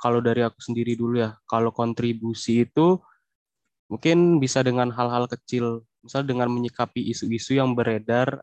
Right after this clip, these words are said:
yang lagi hangat di, di lingkungan sekarang ini, dari mahasiswa itu juga bisa ikut, mm, ada pergerakan dari mahasiswa, terus juga meningkatkan literasi terhadap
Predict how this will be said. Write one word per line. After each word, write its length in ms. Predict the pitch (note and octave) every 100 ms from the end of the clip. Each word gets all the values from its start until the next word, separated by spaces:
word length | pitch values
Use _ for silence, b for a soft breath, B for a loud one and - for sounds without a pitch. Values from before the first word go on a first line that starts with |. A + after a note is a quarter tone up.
| -
yang 480 | A#2 A2+ A2+ A2+ - -
lagi 240 | A#2 A#2
hangat 400 | A#2 A2+ A#2 C3
di, 400 | _ A#2 A2+ A2+ A2 _ _ _ _ _ _ _ _ _
di 480 | - A#2+ A#2 A#2 A#2 A#2
lingkungan 400 | A#2 A#2 A#2 A#2
sekarang 400 | - A#2 A#2 A#2+
ini, 400 | A#2+ B2+ D3 D#3 -
dari 400 | A#2 A#2 A#2 A2+ - _ _
mahasiswa 400 | A#2+ A#2 - -
itu 220 | A#2+ D3 C3
juga 100 | B2
bisa 180 | A#2+ -
ikut, 320 | A#2+ - A#2 - _ _
mm, 540 | - A#2+ A#2 A#2 A#2 A#2 _ _ - _ _ _ -
ada 240 | A#2+ A#2+
pergerakan 580 | A#2 - A#2+ A#2+ A#2 C#3+
dari 160 | C3 A#2+
mahasiswa, 640 | A#2 A2+ - G#2+ A2+ G#2+
terus 320 | - C#3+ - - b b -
juga 240 | B2 B2
meningkatkan 1040 | A#2+ A#2+ A#2+ A#2+ A#2+ A#2 - B2 A#2+ A#2+ A#2+ A#2 _ -
literasi 880 | A#2+ A#2+ A#2+ A#2 - C#3 C#3+ D3+ _ _ _ _ _ _
terhadap 560 | B2+ A#2+ A#2 A#2+ A#2